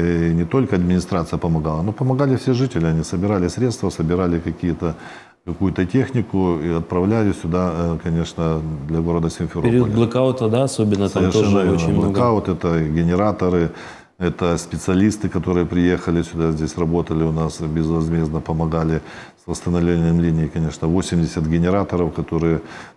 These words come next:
Speaker 1: э, помогли нашим ветеранам, нашим ш-, школам, где раздавались они. Ну, естественно, Санкт-Петербург, но и другие регионы. Это и Грозный, который нам помогал, это и Краснодарский край, и многие другие, которые, это и Омск,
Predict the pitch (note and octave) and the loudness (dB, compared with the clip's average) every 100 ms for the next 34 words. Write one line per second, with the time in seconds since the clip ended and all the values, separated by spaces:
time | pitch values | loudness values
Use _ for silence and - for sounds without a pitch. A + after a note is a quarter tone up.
0 | - E2 E2 D#2+ D#2+ D#2+ D#2 D#2 D2+ C#2+ | -6 -2 0 2 2 2 0 -2 -4 -6
1 | D#2+ D#2 - F2 E2+ D#2+ E2+ E2+ D#2+ D2+ | -6 -6 -6 -2 0 2 2 2 0 -2
2 | F2 D#2 D2+ D#2 E2+ F2+ F2+ E2+ E2 D#2+ | -2 0 -2 -2 0 2 2 2 0 0
3 | D2+ D#2+ D2+ - F#2 E2+ - F#2+ F2+ E2+ | -2 -4 -6 -6 -6 -6 -6 0 0 2
4 | E2 D#2+ E2 D#2+ E2 E2 D#2+ D#2 - D2+ | 0 0 2 0 0 0 0 -2 -4 -4
5 | D2+ - - - - A2 B2 A#2 A2+ C3+ | -6 -8 -18 -20 -12 -2 2 2 2 0
6 | - A2+ G#2+ F#2 G#2+ G2 G2+ G#2+ G#2+ B2+ | 2 2 2 2 0 0 2 2 2 2
7 | - G#2+ F#2+ A2 C3 A#2 F2+ F2 E2 D#2 | 2 2 4 4 4 4 4 4 4 2
8 | D2+ C#2+ E2 D#2 D2+ G2+ C3 A2 G#2 G2+ | -2 -2 0 0 2 2 2 2 2 0
9 | - G2+ F#2+ F#2 F2 F#2 F2 E2+ F2 E2+ | -2 0 2 0 0 0 0 0 0 2
10 | D#2+ - D#2+ D#2 C#2 F2 D#2 F2+ G#2 A#2 | 0 0 0 0 0 -4 -2 -2 0 0
11 | G#2 G2+ - F#2 E2+ D#2+ E2 A2 F#2 F2 | 0 -4 -2 -2 0 0 0 0 0 0
12 | E2 F2 F#2+ F#2+ D#2+ D#2 E2 D#2+ D#2 D2+ | 0 0 0 0 -2 -4 -2 0 0 -2
13 | - D#2 F2 A2 A2+ | -2 0 2 2 -2